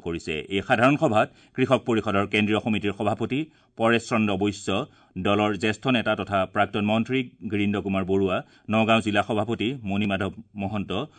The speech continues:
ৰূপহীহাট বিধান পৰিষদৰ সভাপতি জাকিৰ হুছেইন ফৰাজীৰ লগতে দলীয় কৰ্মীসকল উপস্থিত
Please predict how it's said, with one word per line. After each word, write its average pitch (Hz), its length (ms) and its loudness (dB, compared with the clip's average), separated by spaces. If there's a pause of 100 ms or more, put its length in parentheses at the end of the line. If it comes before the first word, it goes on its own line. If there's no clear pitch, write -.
(200)
ৰূপহীহাট 110 600 2
বিধান 104 260 -2
পৰিষদৰ 101 380 -2
সভাপতি 107 420 -2
জাকিৰ 98 300 -2
হুছেইন 92 240 -4 (300)
ফৰাজীৰ 110 380 4
লগতে 101 280 -2 (420)
দলীয় 123 240 6
কৰ্মীসকল 98 560 -2 (120)
উপস্থিত 98 360 -6